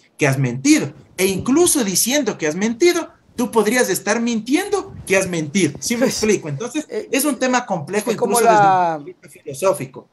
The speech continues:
Speaker 2: esta, como la señorita que sale diciendo que habla con los extraterrestres, ¿no? Nosotros nos reímos,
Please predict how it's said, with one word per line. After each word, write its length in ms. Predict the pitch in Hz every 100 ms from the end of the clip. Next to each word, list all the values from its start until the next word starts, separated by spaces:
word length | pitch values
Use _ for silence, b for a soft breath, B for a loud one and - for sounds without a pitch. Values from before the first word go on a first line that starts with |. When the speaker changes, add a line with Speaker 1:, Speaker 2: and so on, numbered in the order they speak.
| _
Speaker 2:
esta, 360 | 180 220 214 - 175
como 180 | 190 196
la 80 |
señorita 400 | 185 185 185 202 175
que 120 | 196
sale 560 | 202 214 214 190 180
diciendo 360 | 165 160 208 208
que 80 | 175
habla 200 | 202 208
con 100 | 196
los 100 | 160
extraterrestres, 640 | 160 160 131 202 214 147 147
¿no? 120 | 190
Nosotros 360 | 165 170 202 202
nos 140 | 170
reímos, 680 | 147 185 277 277 233 208